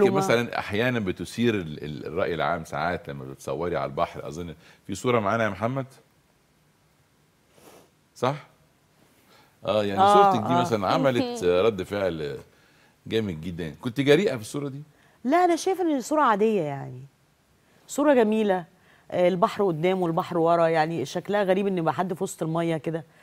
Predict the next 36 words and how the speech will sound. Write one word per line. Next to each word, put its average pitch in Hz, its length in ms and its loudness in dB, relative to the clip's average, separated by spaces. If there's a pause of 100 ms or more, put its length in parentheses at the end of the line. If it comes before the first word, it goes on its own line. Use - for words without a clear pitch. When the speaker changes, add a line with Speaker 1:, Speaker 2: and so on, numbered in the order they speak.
(280)
Speaker 1:
فعجبني، 247 520 4
فقمت 262 220 -4
مصورة 294 320 0
نفسي 269 320 -6
ونزلتها، 220 720 6
أنا 233 140 4
اللي 185 140 0
منزلاها 160 680 -2 (180)
Speaker 2:
مم. 90 260 -8
Speaker 1:
وأنا 214 160 4
اللي 220 80 4
مصوراها. 160 680 0 (640)
فيعني 175 380 4
Speaker 2:
كان 180 100 2
إيه 170 60 2
الهدف؟ 120 420 2 (500)
Speaker 1:
مش 220 240 -12
عارفة، 320 340 -4
أنا 247 100 -2
عجبني 269 340 0
شكلها. 208 500 -6
Speaker 2:
أنت 123 140 -4
ساعتها 139 340 2
قلتي 135 260 0
عشان 104 300 -2
الممثلين 90 680 -4
كلهم 107 260 -2
لازم 101 180 -2
يروجوا 92 380 0
للسياحة، 80 520 -6
حاجة 78 220 -12
زي 69 260 -14
كده، - 140 -14
مظبوط؟ 131 260 -12
Speaker 1:
يعني 226 380 -2
هو 254 300 -2